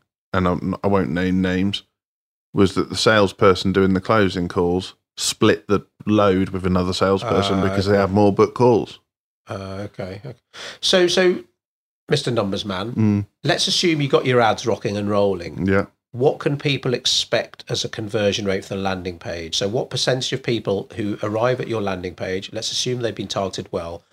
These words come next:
Speaker 2: will fill out the form and register?
Speaker 1: Um,
Speaker 2: What's a number that should make you think,
Speaker 1: so,
Speaker 2: "Okay, that's, that's
Speaker 1: so you're,
Speaker 2: decent"?
Speaker 1: you're doing well if you've got one percent, and you're doing really well if you've got two percent.
Speaker 2: Okay. There, there's, there,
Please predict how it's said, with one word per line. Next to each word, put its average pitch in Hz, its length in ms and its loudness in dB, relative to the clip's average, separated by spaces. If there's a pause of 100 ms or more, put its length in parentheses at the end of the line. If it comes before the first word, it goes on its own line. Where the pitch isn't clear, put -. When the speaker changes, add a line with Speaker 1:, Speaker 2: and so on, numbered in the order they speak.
(260)
Speaker 2:
will 107 120 -2
fill 110 220 -2
out 101 120 -2
the 101 60 -12
form 92 280 -4
and 90 80 -10
register? 90 360 -10 (800)
Speaker 1:
Um, 101 560 4 (840)
Speaker 2:
What's 131 200 0
a 151 80 2
number 123 320 2
that - 140 0
should - 280 -2
make 117 220 0
you 104 80 -6
think, 104 380 -4
Speaker 1:
so, 120 260 6 (160)
Speaker 2:
"Okay, - 280 0
that's, - 220 -2
that's - 140 0
Speaker 1:
so 131 60 6
you're, 120 220 8
Speaker 2:
decent"? - 260 -4
Speaker 1:
you're 117 140 6
doing 127 480 6
well 104 200 6
if 92 160 -2
you've 92 100 -2
got 78 180 2
one 92 200 0
percent, 87 640 -6 (960)
and 95 100 2
you're 95 80 6
doing 90 300 4
really 90 300 6
well 82 180 0
if - 160 -4
you've 85 100 -6
got - 220 -4
two 95 220 2
percent. - 580 -8 (240)
Speaker 2:
Okay. - 380 -18 (480)
There, 107 180 -2
there's, 101 300 -4
there, 107 240 -4